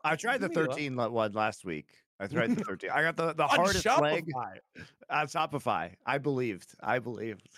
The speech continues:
Speaker 1: <laughs>
Speaker 2: Yeah. All right. That was, uh, pretty good fun. Um, so we'll see if they hit, but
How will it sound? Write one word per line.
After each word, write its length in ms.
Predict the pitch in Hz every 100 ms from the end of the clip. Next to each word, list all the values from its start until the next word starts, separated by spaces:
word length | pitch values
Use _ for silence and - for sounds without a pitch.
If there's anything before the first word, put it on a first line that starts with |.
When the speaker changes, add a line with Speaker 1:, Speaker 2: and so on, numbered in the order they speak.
| -
Speaker 1:
<laughs> 100 | 180 - 196 - - - - _ _ _ _ -
Speaker 2:
Yeah. 140 | 101 71 _ _ _ _ _ _ _ 117
All 120 | 120
right. 220 | 92 76 _ _ -
That 160 | 120 120
was, 400 | 117 110 - - 104
uh, 720 | 104 104 104 104 101 98 - - _
pretty 240 | - 120 107
good 260 | 104 95
fun. 420 | - 98 87 85 87 101 -
Um, 800 | 92 92 90 92 90 90 87 82
so 160 | - 143
we'll 100 | 180
see 200 | - 175
if 100 | 170
they 160 | 160
hit, 260 | 131 123 -
but 220 | 110 98